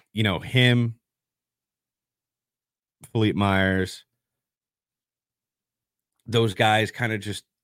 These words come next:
you kinda need to call it what it is if you're Julian Brees Boss. I mean, you can't really blame John Cooper at this point because you got four guys banged up and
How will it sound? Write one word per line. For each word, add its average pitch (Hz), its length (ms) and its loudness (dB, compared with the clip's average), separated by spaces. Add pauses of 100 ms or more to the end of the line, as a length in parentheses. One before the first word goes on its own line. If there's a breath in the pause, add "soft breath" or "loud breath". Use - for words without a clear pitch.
(120)
you 104 160 -8
kinda 117 340 0
need 110 240 -2
to 101 80 -8
call 107 400 0
it 64 60 -8
what 101 180 -2
it 98 140 0
is 101 560 -4
if - 200 -10
you're 95 120 -2
Julian 95 340 -4
Brees 90 220 -8
Boss. 90 420 -2
I - 100 -10
mean, 90 320 -8 (1120 soft breath)
you 98 100 -14
can't 139 260 2
really 127 180 2
blame 101 720 -2 (400)
John 101 260 -6
Cooper 101 360 -4
at 95 100 -2
this - 160 -8
point 101 440 -4
because 92 420 -10
you 85 80 -8
got 90 200 -2
four 92 320 -4
guys 87 380 -4
banged 82 380 -6
up 85 320 -6
and 78 400 -10